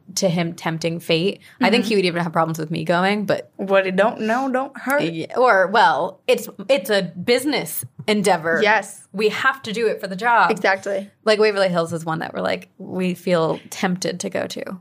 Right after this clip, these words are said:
Speaker 1: But anyway.
Speaker 2: Tempted, and then the Old Charleston Jail, I mean, I've been, but, like, both Waverly Hills and the Old Charleston Jail, they
Speaker 1: Yeah.
Speaker 2: both have those,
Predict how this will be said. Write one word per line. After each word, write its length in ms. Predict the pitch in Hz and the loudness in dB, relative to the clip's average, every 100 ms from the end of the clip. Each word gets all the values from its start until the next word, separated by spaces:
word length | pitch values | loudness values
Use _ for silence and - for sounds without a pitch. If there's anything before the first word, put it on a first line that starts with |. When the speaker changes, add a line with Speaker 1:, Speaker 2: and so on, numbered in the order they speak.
| _ | _
Speaker 1:
But 100 | 240 | 2
anyway. 260 | 254 208 - | 4 4 4
Speaker 2:
Tempted, 300 | - 220 220 - | 4 4 2 0
and 120 | 214 | 0
then 80 | 208 | 2
the 80 | 196 | 4
Old 160 | 208 | 2
Charleston 320 | 214 202 202 | 2 0 0
Jail, 160 | 196 190 | 0 2
I 60 | 180 | 0
mean, 120 | 180 | -2
I've 160 | 165 180 | -2 0
been, 220 | 175 170 | -2 0
but, 120 | - | 2
like, 120 | 208 | 4
both 240 | 220 220 220 | 4 2 2
Waverly 300 | 208 190 214 | 2 2 0
Hills 200 | 196 185 | 0 0
and 180 | 190 185 | -4 -4
the 60 | |
Old 120 | 190 | -4
Charleston 380 | 190 180 202 196 | -2 -2 -2 -6
Jail, 240 | 196 190 190 | -2 0 0
they 120 | 185 | 2
Speaker 1:
Yeah. 80 | 208 | 2
Speaker 2:
both 120 | 214 | 2
have 280 | 208 202 202 | 0 0 0
those, 240 | 202 190 | -4 -6